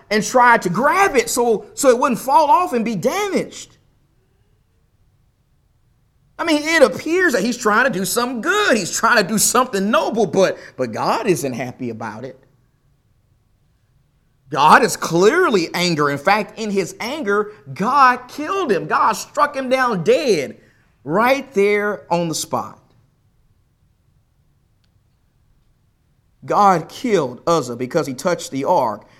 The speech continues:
And talk about putting a damper on the great mood the people were in, right? In fact, in the case of David, when David found out what happened,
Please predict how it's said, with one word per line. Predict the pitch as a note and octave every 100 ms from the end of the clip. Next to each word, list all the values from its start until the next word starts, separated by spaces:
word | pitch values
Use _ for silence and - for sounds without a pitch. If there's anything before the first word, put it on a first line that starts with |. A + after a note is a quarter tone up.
| _
And | B2+ C3
talk | G#3 B3
about | F3 F3
putting | - A3 D3+
a | A#2+
damper | A2+ C#3+ A3 D4+ - G#2+ F2 _ _ _ _ _ _ _ _ _ _ _ _ _ _ _
on | D3 D#3
the |
great | C3 D#3 G#3+
mood | E3+ G3+ A#3+
the | D3+
people | - B3 - G3+
were | D#3
in, | C3+ D3 B2
right? | A#2+ E3 E4+ - _ _ _ _ _ _ _ _ _ _ _ _ _ _ _ _ _ _ _ _ _ _ _ _ _ _ _ _
In | F#3
fact, | F3 A3 G#3+ -
in | F#3
the | F3
case | B3 C4+
of | E3 B2
David, | D#3+ D#4 C4 A2+ G2 _ _ _ _ _ _ _ _ _ _ _ _ _ _ _ _ _
when | E3 D#3+
David | G#3 F4 D#4
found | G3+ G3 F3+
out | F#3+ D#3+
what | D3+
happened, | G#3 F#4 F4+ A#2+ G2